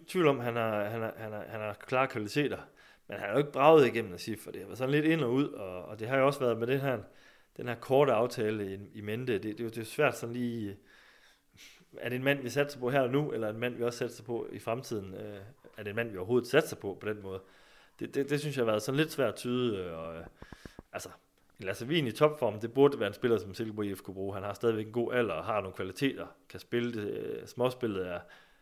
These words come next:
er mere fysisk stærk, som jeg var inde på, end, end mange af de andre midtbanespillere, så det burde, det burde være en, en, en, en spiller, som sif kunne bruge, men, øh, omvendt er det jo heller ikke sådan, man er blæst bagover, øh, af hans indsats indtil videre, og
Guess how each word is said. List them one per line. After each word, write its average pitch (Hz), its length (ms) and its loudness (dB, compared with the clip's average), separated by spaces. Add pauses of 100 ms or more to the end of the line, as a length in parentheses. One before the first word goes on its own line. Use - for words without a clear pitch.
(140)
er - 80 -10
mere 117 160 -2
fysisk - 500 -6
stærk, 107 240 0
som 101 140 -10
jeg 98 80 -4
var 98 60 -2
inde 110 120 -6
på, 110 180 -2
end, 104 160 -8
end 104 120 -10
mange 107 160 -2
af 107 60 -6
de 101 100 -2
andre 110 180 -2
midtbanespillere, 101 640 -6
så 92 200 -10 (520)
det 113 120 -12
burde, 143 400 8
det 110 160 -10
burde 151 320 6
være 101 160 2
en, 92 120 -8
en, 107 260 -12
en, 113 240 -14
en 110 180 -12
spiller, 120 240 2
som 110 120 -6
sif - 200 -6
kunne 95 160 -12
bruge, 101 180 -4
men, 95 220 -8
øh, 80 260 -8 (560)
omvendt 127 340 2
er 101 60 0
det 98 100 -2
jo 113 60 2
heller 123 240 2
ikke 135 100 2
sådan, 135 140 0
man 110 100 -4
er 104 60 -2
blæst 113 280 0
bagover, 110 600 4
øh, 107 420 -12 (220)
af 107 80 -10
hans 104 200 -10
indsats 120 460 -4
indtil 107 320 -10
videre, 117 280 4
og 87 180 -4